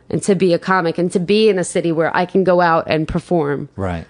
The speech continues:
Speaker 1: I can come do a podcast during the day. You know,
Speaker 2: Right.
Speaker 1: like, that's, it's a fight to get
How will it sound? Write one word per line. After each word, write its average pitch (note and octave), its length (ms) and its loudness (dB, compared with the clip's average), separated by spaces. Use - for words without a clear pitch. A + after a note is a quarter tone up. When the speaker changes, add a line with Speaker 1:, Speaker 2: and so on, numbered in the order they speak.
Speaker 1:
I G3+ 140 2
can G3+ 160 0
come G3+ 220 2
do G3 160 6
a F#3 60 0
podcast F3+ 680 -2
during D3+ 260 -2
the C#3+ 80 -2
day. - 320 -4
You F3+ 120 0
know, F#3 100 2
Speaker 2:
Right. F#3 80 0
Speaker 1:
like, F3 200 0
that's, - 480 -4
it's - 300 0
a A3 100 4
fight B3 540 -2
to G#3 100 0
get F#3+ 260 0